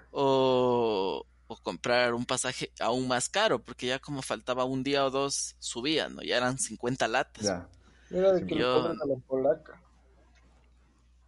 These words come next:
Speaker 1: yo dije, "No, f-, ni vergas, loco, es de ley si viene, esta huevada es, no soy tan
Speaker 3: Pero
Speaker 1: salado,
Speaker 3: espera.
Speaker 1: loco". El punto es que,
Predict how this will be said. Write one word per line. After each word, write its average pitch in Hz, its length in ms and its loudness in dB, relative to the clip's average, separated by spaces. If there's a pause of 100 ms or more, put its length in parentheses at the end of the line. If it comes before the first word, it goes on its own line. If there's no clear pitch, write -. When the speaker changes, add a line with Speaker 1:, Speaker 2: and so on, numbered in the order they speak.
(200)
Speaker 1:
yo 123 200 0
dije, 135 280 -2
"No, 117 220 2
f-, 131 200 -4
ni 117 180 -2
vergas, 107 420 -2
loco, 110 240 -14
es 139 80 -10
de 165 100 -6
ley 208 160 -2
si - 180 -4
viene, 135 260 -2
esta - 220 -8
huevada 262 340 -4
es, 302 320 -8 (360)
no 277 120 -2
soy - 160 -4
tan 135 220 -6
Speaker 3:
Pero - 60 -4 (120)
Speaker 1:
salado, 143 260 -2
Speaker 3:
espera. 143 160 6
Speaker 1:
loco". - 260 -10 (1080)
El 120 140 -4
punto 190 360 -2
es 175 160 0
que, 156 340 -2